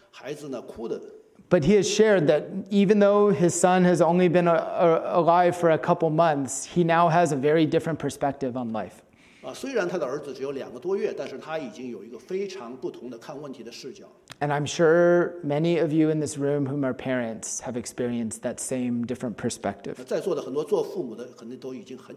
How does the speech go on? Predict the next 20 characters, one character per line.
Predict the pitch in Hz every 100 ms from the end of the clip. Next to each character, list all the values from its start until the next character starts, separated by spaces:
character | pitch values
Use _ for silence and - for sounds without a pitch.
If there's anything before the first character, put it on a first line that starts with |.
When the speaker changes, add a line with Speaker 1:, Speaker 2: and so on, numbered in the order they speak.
| -
Speaker 1:
有， | 127 120
有 | 120 120
这 | 180
样 | 147
的 | 123
一 |
个 | 131
不 | - -
同 | 123 135
的 | 123
看 | - 156 117
法， | 104
已 |
经 | 101 113
有 | 107 110 _ -
很 | 113
长 | 113
时 | 127 123
间 | 139
了。 | 139